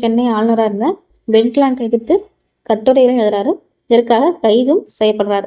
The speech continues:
ஓகேவா? Then ஆயிரத்தி தொள்ளாயிரத்தி பதினாறுல சுப்பிரமணிய சிவாவோட பிரபஞ்சமித்திரன் அப்படின்ற பத்திரிகையும் விலைக்கு வாங்கி நடத்துறாரு, ஓகேவா? Then ஆயிரத்தி தொள்ளாயிரத்தி முப்பத்தி எட்டுல இந்தியன் எக்ஸ்பிரஸ் பத்திரிகை ஆரம்பிச்சவர் யாருன்னா வரதராஜலு நாயுடு தான், ஓகேவா? So இன்னைக்கு வரைக்கும் இருக்க அந்த இந்தியன் எக்ஸ்பிரஸ் பத்திரிகை ஆரம்பிச்சது யாரு?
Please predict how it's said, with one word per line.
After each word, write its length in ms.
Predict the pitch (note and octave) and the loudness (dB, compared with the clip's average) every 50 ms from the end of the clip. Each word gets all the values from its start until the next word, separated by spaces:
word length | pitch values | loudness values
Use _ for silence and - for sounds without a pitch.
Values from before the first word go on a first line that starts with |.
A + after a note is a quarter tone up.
| - G3+ | -6 -6
ஓகேவா? 240 | G3 G#3 G#3 G#3+ G#3+ G#3+ A3 _ _ _ _ _ B3 | -4 -4 -4 -4 -4 -6 -10 _ _ _ _ _ -2
Then 120 | A#3+ A#3 A3+ | 0 2 2
ஆயிரத்தி 180 | A3+ A#3+ B3 C4+ | 2 0 0 -2
தொள்ளாயிரத்தி 180 | C4+ B3 A#3+ A3+ | -4 -4 -2 0
பதினாறுல 440 | G#3+ G#3 A3+ A#3 A#3 A3+ A3+ A#3 B3 E4+ A4+ - - | 0 2 2 2 2 0 2 0 0 -2 -2 -4 -4
சுப்பிரமணிய 420 | - A#3 A#3 C4 C4 C4+ C4 C4 B3+ B3+ | -4 0 2 2 0 0 -2 -4 -6 -6
சிவாவோட 340 | B3+ A3 G#3 G#3 G3 G3 B3+ F#4+ - - _ _ - | -6 -4 -2 -2 -2 -2 -2 -4 -4 -6 _ _ -2
பிரபஞ்சமித்திரன் 760 | B3 A3 A3 B3+ C#4 C#4 C4+ D4 C4+ A#3+ A3+ - B3 A#3 A3+ | -2 0 2 2 2 2 2 2 0 0 -2 -2 -2 -2 -2
அப்படின்ற 220 | A3 G#3+ G#3+ G#3 G#3 | -2 -2 -4 -2 -4
பத்திரிகையும் 540 | G3+ G3+ - A3 G#3+ - G#3 G3+ A#3+ F4 A4 - _ _ _ _ _ _ _ A3 | -4 -4 -4 -8 -2 2 2 2 2 0 -2 -6 _ _ _ _ _ _ _ -2
விலைக்கு 300 | G#3+ G#3+ G#3+ G#3+ A3 A3+ G#3+ | 0 0 -2 -2 -4 -4 -2
வாங்கி 220 | G#3 G#3 G#3 C4+ G#4 - - _ _ B3 | -2 -2 0 -2 -2 -2 -6 _ _ 0
நடத்துறாரு, 400 | A3+ A3+ A3 - G#3+ G#3+ G#3+ A3 - G3+ | 0 0 0 0 -2 -4 -4 -4 -6 -6
ஓகேவா? 260 | G3+ - G3+ G#3+ A#3 A3+ - _ - G#3+ | -4 -4 -4 -4 -4 -8 -10 _ -4 -2
Then 120 | G#3+ G#3+ G3+ | -2 0 0
ஆயிரத்தி 160 | G#3+ A#3 A#3 | 0 0 0
தொள்ளாயிரத்தி 220 | B3+ A#3+ A#3 A3+ G#3+ | -2 -2 -2 -2 -4
முப்பத்தி 240 | G#3+ A#3 A#3 A3+ A#3 G#3+ | -2 -4 -2 -2 -2 -2
எட்டுல 200 | A3 A3 B3 E4 F4 - - _ _ B3 | 0 0 0 0 -2 -6 -16 _ _ -4
இந்தியன் 300 | A#3+ B3 B3 C#4 C4 B3 A3 G3 | -2 0 2 2 2 0 -2 -4
எக்ஸ்பிரஸ் 440 | - - - _ - G3 G3+ - - - - _ _ _ - | -6 -12 -8 _ -6 -6 -4 -6 -12 -14 -16 _ _ _ -4
பத்திரிகை 340 | A3 A3 A#3 A3 A3 G#3+ G#3 G#3 | 0 0 0 0 2 0 0 2
ஆரம்பிச்சவர் 400 | G#3+ A3 A3+ A3+ A3+ B3 A3+ G#3 G3 | 0 0 -2 -2 -4 -2 -2 -2 -2
யாருன்னா 200 | F#3+ G3 A#3 E4+ E4+ B3 | -2 -6 -6 -4 -2 0
வரதராஜலு 500 | G#3+ G3+ G3+ G3+ G3+ G3+ G3 G3+ - G#3 G#3 | 2 2 2 2 0 -2 -2 -4 -6 -6 -4
நாயுடு 220 | F#3+ F#3 F3+ F3+ - | -4 -6 -6 -6 -8
தான், 80 | A3 G#3+ | -10 -12
ஓகேவா? 200 | G#3+ _ G3+ G3+ G3 - | -10 _ -8 -10 -6 -4
So 60 | - G#3 | -2 0
இன்னைக்கு 220 | G#3+ G#3+ G#3+ A3 A3+ | 0 0 0 2 0
வரைக்கும் 200 | A3 A3+ A3 C4 | 0 2 0 -2
இருக்க 200 | A#3+ A3+ A#3+ A#3 | -2 0 -2 -2
அந்த 80 | A3+ A#3 - A#3 | -2 0 0 0
இந்தியன் 200 | A#3+ B3 B3 G#3+ | 2 2 2 2
எக்ஸ்பிரஸ் 320 | G#3+ - - - B3+ B3+ A#3+ | 0 -2 -2 -4 -2 -2 -2
பத்திரிகை 280 | A3 - G#3 G#3 G#3 G3+ G3+ | -2 -2 0 2 2 2 2
ஆரம்பிச்சது 340 | G#3 G#3+ A3+ A3+ A3 G3+ E3 | 2 0 -4 -4 -4 -6 -6
யாரு? 160 | - - B3+ | -4 -2 -2